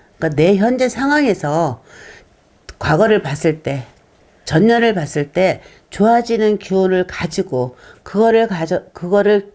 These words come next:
기초 삼아서 저 더 발전해 나가는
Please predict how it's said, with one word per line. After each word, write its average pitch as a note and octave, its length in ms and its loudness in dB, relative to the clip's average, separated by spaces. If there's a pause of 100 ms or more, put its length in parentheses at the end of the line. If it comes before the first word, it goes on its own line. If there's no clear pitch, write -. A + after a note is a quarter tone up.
기초 A3+ 320 -2
삼아서 F#3+ 720 0 (320)
저 E3 340 -2
더 F#3 240 -2
발전해 F#3 840 -2 (200)
나가는 D3+ 540 -2